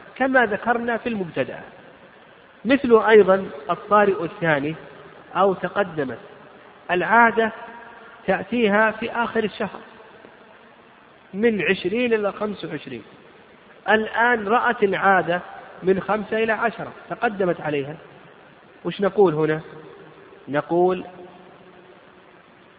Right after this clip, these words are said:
لا بد أن يتكرر ذلك ثلاث مرات. طيب، وش تعمل الآن؟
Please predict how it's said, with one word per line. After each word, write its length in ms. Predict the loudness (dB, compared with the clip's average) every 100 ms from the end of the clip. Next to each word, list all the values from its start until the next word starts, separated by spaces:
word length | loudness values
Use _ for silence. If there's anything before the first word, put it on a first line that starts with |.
| -20 -20 -20 -20 -20 -20 -10
لا 260 | 0 2 2
بد 360 | 0 -2 -2
أن 280 | -4 -4 -4
يتكرر 640 | -6 -6 -6 -4 -2 -4
ذلك 260 | -4 -4 -4 -6
ثلاث 200 | -6 -6
مرات. 300 | -12 -14 -18 -20 -20 -20 -20 -20 -20 -20 -20 -20 -20 -20 -20 -20 -20 -20 -20 -20 -6
طيب، 240 | 0 2
وش 140 | 0 -2
تعمل 340 | -2 0 -2
الآن؟ 400 | -2 -2 -2 -4